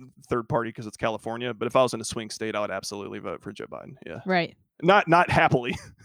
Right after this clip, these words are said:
Speaker 2: Right.
Speaker 1: Not, I don't even really, like, have anything against the guy, assuming he's not a rapist. <laughs> Like, oh, I don't know.
Speaker 2: <laughs>
Speaker 1: Um,
Speaker 2: What a fucking mess.
Speaker 1: Yeah, what a fucking mess. So, assuming he's not a rapist, I don't think he's a bad guy, but he's clearly in, in cognitive decline.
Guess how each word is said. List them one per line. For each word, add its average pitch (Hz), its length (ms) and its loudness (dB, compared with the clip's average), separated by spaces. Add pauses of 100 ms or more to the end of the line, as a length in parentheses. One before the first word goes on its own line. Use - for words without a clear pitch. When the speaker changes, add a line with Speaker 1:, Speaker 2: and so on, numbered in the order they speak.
(120)
Speaker 2:
Right. 208 240 4
Speaker 1:
Not, 185 200 -2 (160)
I 190 60 -2
don't 262 240 4
even 208 140 0
really, 185 200 2
like, 143 320 -4
have 143 160 -2
anything 156 260 -6
against 123 380 -10
the 269 80 -10
guy, 254 340 -2 (560)
assuming 165 400 0
he's 175 160 0
not 175 160 4
a 175 60 2
rapist. 185 520 0 (260)
<laughs> - 280 -12
Like, 196 240 2
oh, 151 380 -2
I 127 80 -4
don't 131 120 -6
know. 147 200 -4 (260)
Speaker 2:
<laughs> - 140 -8 (800)
Speaker 1:
Um, 131 540 2
Speaker 2:
What 190 240 2
a 175 60 0
fucking 185 420 -2
mess. 170 400 -2 (160)
Speaker 1:
Yeah, - 140 4
what 160 180 8
a 156 80 8
fucking 135 480 -2
mess. 123 480 -4
So, - 320 2
assuming 269 500 0
he's 175 200 0
not 160 260 4
a 135 60 2
rapist, 131 440 0
I 151 60 0
don't 175 160 -2
think 131 160 -8
he's 113 100 -10
a 117 60 -4
bad 110 360 -4
guy, 123 340 0
but 123 160 -4
he's 123 140 -4
clearly 147 800 0
in, 110 200 -8
in 117 280 -4
cognitive 107 580 -2
decline. - 560 -12